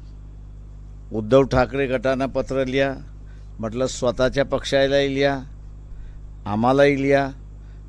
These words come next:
बीजेपीलाही लिहा, राज ठाकरेंचा पक्ष आहे त्यालाही लिहा आणि त्यांची या प्रश्नासंदर्भात काय भूमिका आहे ते त्यांना लेखी किंवा तोंडी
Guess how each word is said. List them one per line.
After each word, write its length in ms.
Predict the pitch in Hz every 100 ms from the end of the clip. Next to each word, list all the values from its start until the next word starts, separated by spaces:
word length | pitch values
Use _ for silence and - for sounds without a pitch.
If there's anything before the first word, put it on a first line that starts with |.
| - -
बीजेपीलाही 880 | 85 110 107 131 139 139 139 143 135
लिहा, 260 | 139 139 131 - - - - - - - - -
राज 300 | 104 110 123
ठाकरेंचा 540 | - 131 127 135 131 139
पक्ष 320 | 135 127 -
आहे 140 | 139
त्यालाही 560 | 135 123 120 131 120 139
लिहा 260 | 139 139 135 - - - - 107
आणि 360 | 123 156 190 - - - - - -
त्यांची 640 | 139 139 135 - 196 208 - - - -
या 300 | 98 107 160
प्रश्नासंदर्भात 1040 | 190 170 143 151 147 - 127 131 131 131 135 -
काय 180 | 127 135
भूमिका 500 | 113 117 120 123 127
आहे 420 | 120 107 139 202 - - - - - - - - -
ते 120 | 135
त्यांना 480 | 147 131 120 135 170 - - - - - - - - - - - - -
लेखी 480 | 98 131 147 - 208
किंवा 280 | 196 214 214
तोंडी 460 | 208 190 143 107